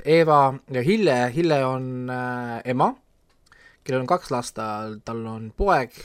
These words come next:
Lauri ja tütar Eeva. Lauri on vanem vend, Eeva on siis noorem õde,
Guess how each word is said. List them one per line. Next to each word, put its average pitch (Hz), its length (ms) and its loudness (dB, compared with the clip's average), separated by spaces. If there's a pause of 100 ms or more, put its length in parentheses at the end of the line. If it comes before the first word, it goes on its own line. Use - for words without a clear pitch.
Lauri 160 540 0
ja 123 180 -4 (240)
tütar 147 280 -4
Eeva. 156 260 2 (1000)
Lauri 151 260 4
on 143 40 -4
vanem 175 260 0
vend, 139 180 -4
Eeva 139 200 -2
on 127 80 -4
siis 120 120 -12
noorem 143 280 -2
õde, 170 160 4